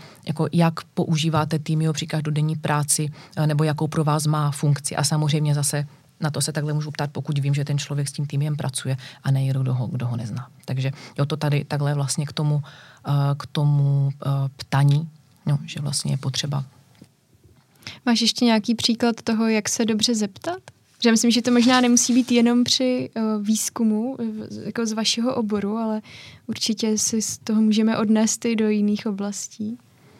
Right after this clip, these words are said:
Speaker 1: Takový, jako, nějak možná univerzální princip zatím, eh, bych brala ten, že v té otázce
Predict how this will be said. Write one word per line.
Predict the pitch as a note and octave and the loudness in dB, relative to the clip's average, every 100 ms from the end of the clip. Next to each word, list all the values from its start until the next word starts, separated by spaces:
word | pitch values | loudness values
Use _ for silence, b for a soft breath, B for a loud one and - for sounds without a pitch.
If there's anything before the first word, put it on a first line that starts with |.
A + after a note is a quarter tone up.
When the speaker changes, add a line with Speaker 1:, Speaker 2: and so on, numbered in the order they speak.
| b b b b b b b b b b _ _ _ _ _ | b b b b b b b b b b _ _ _ _ _
Speaker 1:
Takový, | G#3 A3+ B3+ D4 B3 B B - | 0 2 2 0 -4 B B -4
jako, | G#3+ C#4+ - - F3+ B B | -2 -2 -6 -8 -10 B B
nějak | G#3 A3 | 0 2
možná | G#3+ A3 A#3 G#3+ - - | 2 2 0 -2 -4 0
univerzální | G3+ G3+ A3 G#3+ A3 A#3 | 2 2 0 0 0 0
princip | G#3+ G#3 G#3 A3+ | 0 0 0 -4
zatím, | - G3+ - G#3+ G#3+ - | -2 -2 0 0 2 2
eh, | F#3+ | 2
bych | F#3+ G3+ | 2 0
brala | G#3 G#3 | 2 2
ten, | G#3 G3+ | 2 0
že | G#3+ - b b b | 0 -4 b b b
v | - | -8
té | - | -4
otázce | - - G3+ G3 - - G3+ G3+ G3+ | -2 -2 -2 -2 -6 -2 0 0 -2